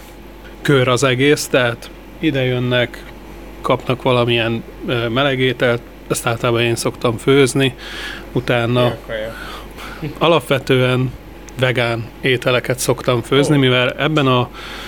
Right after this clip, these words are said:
Speaker 1: ebben a, ö, mondhatom úgy, hogy zenei, ö, szkénában, ö, nagyon nagy, ö, hangsúlyt fordítanak az emberek az állatvédelemre is, az eti-,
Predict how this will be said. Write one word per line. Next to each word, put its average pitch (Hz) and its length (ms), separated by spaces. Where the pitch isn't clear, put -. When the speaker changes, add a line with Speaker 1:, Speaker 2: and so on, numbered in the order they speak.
Speaker 1:
ebben 135 300
a, 120 460
ö, 120 380
mondhatom 123 500
úgy, 131 140
hogy 123 140
zenei, 120 560
ö, 123 280
szkénában, 139 800
ö, 120 420
nagyon 120 480
nagy, 120 280
ö, 120 280
hangsúlyt 123 440
fordítanak 123 640
az - 120
emberek 120 440
az 120 280
állatvédelemre 143 920
is, - 200
az 120 440
eti-, 123 300